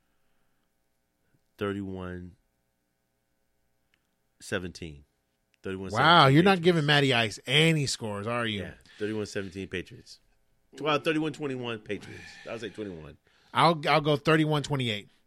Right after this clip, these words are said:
Speaker 1: Okay.
Speaker 2: Atlanta
Speaker 1: That's gonna
Speaker 2: Falcons.
Speaker 1: be real, real close, huh?
Speaker 2: Yeah, I like, I
Speaker 1: Okay.
Speaker 2: hope this game is close.
Speaker 1: Yeah, I hope it's a, it's a real, it's a real, uh, you know, shootout.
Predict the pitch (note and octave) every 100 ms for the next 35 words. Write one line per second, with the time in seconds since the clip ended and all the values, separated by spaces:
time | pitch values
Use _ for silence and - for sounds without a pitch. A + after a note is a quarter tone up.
0 | _ F2+ - E2+ F2 _ _ - A2+ A2+
1 | G#2 - G2+ F2 F#2 G2+ F#2 G2 G#2+ E2+
2 | - G#2 G#2+ - E2 C2+ - F2 C3 A#2
3 | G#2+ A#2 C#3+ D3 C3+ C3 C#3+ D#3+ F#3 -
4 | C3 D3 A2+ D3 C3 B2 - C3 A2+ G2+
5 | F#2 F2+ F2+ F2 G2+ G2+ F#2+ F2 D2+ -
6 | G2 - F#2 F#2+ G2 F#2 - _ - -
7 | _ G2+ - F#2+ E2+ G2 F#2+ F2+ F2 E2
8 | D#2 _ _ _ _ _ _ _ _ _
9 | _ _ _ _ - G2 E2 - A#2 G2
10 | D#2+ E2